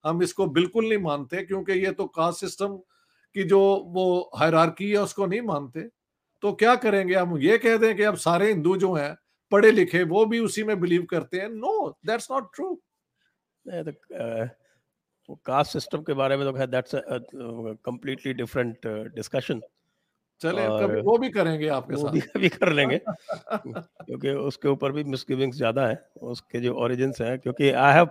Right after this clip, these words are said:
Speaker 2: proved, in fact, मेरा तो एक, अ, फेमस, अ, चैलेंज है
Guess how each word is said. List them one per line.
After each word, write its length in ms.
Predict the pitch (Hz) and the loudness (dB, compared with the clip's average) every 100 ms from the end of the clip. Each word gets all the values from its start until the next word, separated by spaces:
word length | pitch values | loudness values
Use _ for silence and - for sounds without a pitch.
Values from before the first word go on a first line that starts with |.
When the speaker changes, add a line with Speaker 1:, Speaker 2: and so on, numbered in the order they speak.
| 170 | 4
Speaker 2:
proved, 300 | 180 135 - | 2 2 -8
in 120 | 120 | -4
fact, 180 | 139 139 127 | -2 -2 -2
मेरा 220 | 127 143 | 0 0
तो 120 | 147 | 2
एक, 220 | 143 139 | 0 0
अ, 800 | 127 107 _ _ _ _ - 117 | -2 -4 _ _ _ _ -12 -12
फेमस, 600 | - 131 135 143 - - | -6 -4 0 -2 -4 -8
अ, 260 | 127 110 101 | -4 -4 -6
चैलेंज 460 | - 139 165 160 | 0 2 4 0
है 140 | 98 | -6